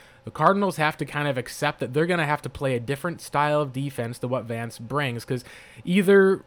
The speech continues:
Simmons, they are totally right on everything, the defense will improve or get back on track with guys like Buddha and Jalen back. You go into year three and he just takes over at will linebacker and makes plays like Campbell. Okay, that's one positive outcome.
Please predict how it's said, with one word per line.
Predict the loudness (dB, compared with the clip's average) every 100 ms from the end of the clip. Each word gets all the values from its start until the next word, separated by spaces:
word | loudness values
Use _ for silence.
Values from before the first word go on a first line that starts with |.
| -14
Simmons, | 2 4 6 4 4
they | 6 6 6
are | 2 0
totally | -2 4 6 6 6
right | 8 8
on | 6
everything, | 4 4 2 2 0 -2
the |
defense | -4 -2 2 0 0
will | -2
improve | -2 -2 2 2 2
or | 0
get | 0
back | 2 2 0
on | -4
track | -2 -2 -2
with | 0 0 -2 -14 -20 -20 -2
guys | 0 2
like | 0
Buddha | 2 4 4
and | 2
Jalen | 2 4 2
back. | 2 0 -2
You | 2
go | 2
into | 2 0
year | 0 0
three | 0 -2 -2
and | 0
he | -2
just | -2 -6 -6
takes | -4 -2 2
over | 4 4 2
at |
will | 2 0
linebacker | 0 -2 -2 -2 -2 -2 -2
and | -6 -14 -20 -4
makes | -2 -2 -4
plays | 0 0
like | 0 -2
Campbell. | -2 -2 0
Okay, | -2 -2 -6
that's | -4 -6 -6 -12
one | -4 2 4 4 0
positive | 2 2 2 -2
outcome. | -2 -4 -4 -6